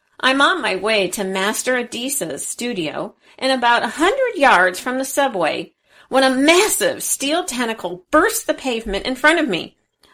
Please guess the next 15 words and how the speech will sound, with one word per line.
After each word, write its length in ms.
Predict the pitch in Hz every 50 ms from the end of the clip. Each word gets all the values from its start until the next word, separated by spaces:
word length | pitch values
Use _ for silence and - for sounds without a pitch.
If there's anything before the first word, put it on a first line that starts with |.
| -
Another 520 | - - 277 277 294 311 359 311 359 302 240
tentacle 520 | 240 226 226 208 202 202 - 220 196 185
wraps 600 | 180 185 220 254 311 403 415 - - - - - -
itself 540 | - 254 247 - - - 214 185 165 165 - -
around 460 | 196 190 185 214 233 277 320 311 277
my 160 | 240 220 208
waist 400 | 196 196 185 165 165 165 - -
and 240 | - 226 226 240 247
lifts 300 | 294 339 359 - - -
me 160 | 233 226 -
twenty 440 | - - - 302 285 294 302 330 403
feet 360 | 403 - 262 240 226 226 -
into 240 | - 269 - 254 240
the 160 | 269 285 294
air. 440 | 320 453 466 453 294 208 - -